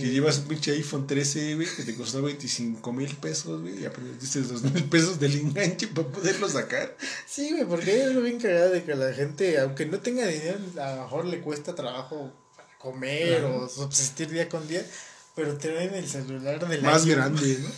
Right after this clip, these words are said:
Speaker 1: Ajá,
Speaker 2: <laughs>
Speaker 1: güey.
Speaker 2: Y luego también, güey. Luego es un Zoom, pero pinche madresota de siete pulgadas, casi, casi, güey. Pinches, pinche azulejo que traes en el bolso, güey.
Speaker 1: Sí, sí, sí, sí, sí, sí.
Speaker 2: Porque sí me ha tocado, güey.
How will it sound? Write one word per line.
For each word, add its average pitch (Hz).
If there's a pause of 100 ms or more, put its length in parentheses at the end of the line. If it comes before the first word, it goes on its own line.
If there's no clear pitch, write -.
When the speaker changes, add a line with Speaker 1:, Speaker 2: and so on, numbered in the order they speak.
(520)
Speaker 1:
Ajá, 190
Speaker 2:
<laughs> -
Speaker 1:
güey. 147
Speaker 2:
Y -
luego 180
también, 147
güey. 139 (920)
Luego 170
es 170
un 185
Zoom, 185
pero 135
pinche 156
madresota 131
de 127
siete 135
pulgadas, 127
casi, 147
casi, 131
güey. 156
Pinches, - (280)
pinche 151
azulejo 135
que 139
traes 139
en 147
el 127
bolso, 131 (140)
güey. - (140)
Speaker 1:
Sí, 180
sí, 160
sí, 156 (260)
sí, 156
sí, 143
sí. 156 (200)
Speaker 2:
Porque 131
sí 135
me 139
ha 139
tocado, 135
güey. -